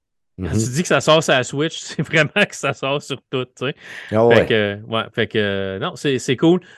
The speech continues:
Speaker 1: Euh, c'est pas compatible, pour l'instant, c'est pas compatible avec les éc-, les écrans larges de P C. Fait que jouer en mille quatre-vingts P, là, jouer, euh, tu sais,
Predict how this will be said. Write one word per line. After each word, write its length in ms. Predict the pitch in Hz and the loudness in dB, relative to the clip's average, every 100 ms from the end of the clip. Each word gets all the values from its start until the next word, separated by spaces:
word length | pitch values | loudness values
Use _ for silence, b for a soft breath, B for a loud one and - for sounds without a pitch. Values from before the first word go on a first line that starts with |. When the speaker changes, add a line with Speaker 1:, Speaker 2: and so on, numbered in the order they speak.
| B | B
Speaker 1:
Euh, 220 | 123 117 117 | -2 0 0
c'est 140 | - | 0
pas 160 | 151 175 | 2 4
compatible, 560 | 185 160 139 - 165 | 2 2 2 2 -2
pour 240 | 143 185 185 | 0 2 4
l'instant, 380 | 170 139 - 160 | 4 0 -4 -6
c'est 120 | 143 | -6
pas 100 | 143 | -6
compatible 400 | 139 131 127 151 | -4 -6 -4 -4
avec 120 | 131 | -4
les 220 | 131 123 123 | -4 -4 -6
éc-, 140 | - | -8
les 220 | 123 117 | -8 -6
écrans 320 | 123 - 131 117 | -6 -6 -2 0
larges 340 | 120 127 120 | 0 0 -2
de 80 | 120 | -6
P 200 | 123 117 | -4 -6
C. 240 | - 139 - b b b | -4 -6 -8 b b b
Fait 100 | 120 | -2
que 80 | 104 | 0
jouer 300 | 101 143 160 | 2 2 4
en 100 | 127 | 2
mille 180 | 120 117 | 0 -2
quatre-vingts 520 | 123 113 113 110 104 | -2 0 -2 -2 -4
P, 220 | 110 110 | -4 -6
là, 120 | 107 | -6
jouer, 400 | 101 107 117 117 107 | -6 -2 0 0 0
euh, 560 | 101 95 92 90 90 | -2 -6 -10 -12 -14
tu 120 | 87 - | -14 -10
sais, 320 | 92 90 | -10 -10